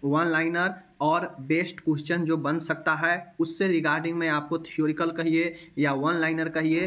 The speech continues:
बात वही है जिसमें आप बहुत अच्छे अच्छे चीज़ को आज समझेंगे। तो चलिए करते हैं शुरू।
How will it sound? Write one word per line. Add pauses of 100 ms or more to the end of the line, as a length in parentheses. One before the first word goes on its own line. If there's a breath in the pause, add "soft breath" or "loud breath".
(160)
बात
वही
है (220 loud breath)
जिसमें
आप
बहुत
अच्छे
अच्छे
चीज़
को
आज
समझेंगे। (320 loud breath)
तो
चलिए
करते
हैं
शुरू।